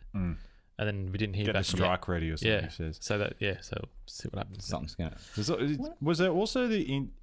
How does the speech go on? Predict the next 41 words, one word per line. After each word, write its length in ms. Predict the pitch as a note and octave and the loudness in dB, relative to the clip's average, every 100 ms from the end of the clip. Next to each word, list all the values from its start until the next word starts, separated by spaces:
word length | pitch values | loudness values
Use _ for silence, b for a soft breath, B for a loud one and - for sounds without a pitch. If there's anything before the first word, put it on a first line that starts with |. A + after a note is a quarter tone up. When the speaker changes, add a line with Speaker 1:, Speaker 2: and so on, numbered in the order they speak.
| - | -4
Speaker 1:
uh, 300 | A#2+ A2 G2 F#2+ | 0 2 2 2
implication 760 | G#2 G#2 - F2 F#2+ - G2 | 0 0 0 2 2 0 0
that 160 | F2+ - - | 0 -4 -4
he 160 | F2+ F#2+ | 0 2
was 120 | F2 | 0
actually, 680 | F2 E2 - F#2 E2+ D#2+ - - _ _ _ _ _ _ _ _ _ - | -2 -6 -2 0 0 -2 -6 -20 _ _ _ _ _ _ _ _ _ 0
maybe 300 | F2+ F2 F2+ | 2 2 0
Hayward 440 | - F2+ F2 F2 F2 | 0 0 0 0 0
knows 320 | E2+ E2+ - | 2 0 0
more 220 | E2 E2 | 0 0
than 100 | E2 | 0
he's 160 | E2 F2+ | 0 0
letting 260 | E2+ D#2+ | 0 0
on 140 | D#2 E2+ | 0 -2
about 240 | E2 D#2+ | -2 -2
what's 200 | E2 - | -4 -4
going 280 | - E2 E2 | -2 0 0
on 100 | E2 | 0
in 140 | D#2+ | 0
the 60 | D#2 | -2
Hex? 320 | D2+ E2+ - | -2 -4 -6
Speaker 2:
Yeah, 40 | - | -10
I 40 | |
Speaker 1:
Because 320 | F2+ F2 F#2 | -4 -2 0
Speaker 2:
reckon, 220 | F2 - F#2 | -2 -2 0
Speaker 1:
she 60 | |
Speaker 2:
yeah. 60 | F2+ | 2
Speaker 1:
says, 460 | F#2 F2 D#2 - - _ - | 2 2 0 -4 -12 _ -4
they 140 | F#2 F2+ | -2 0
say 360 | - F2 E2+ - - | 2 0 0 -6 -2
this 180 | G2+ - | 0 2
was 140 | E2+ | 0
the 140 | F#2 | 0
only 220 | E2+ F2+ F2 | 2 2 4
way 220 | E2+ E2+ | 2 2
that 120 | D#2+ | 0
they, 200 | E2+ E2 - | -2 -2 -4
that 160 | F2+ E2 | -4 -2
he's 180 | F2 E2 | -4 -6
come 240 | - E2 | -4 -2
back. 380 | D2+ D#2 - - | -2 -4 -6 -12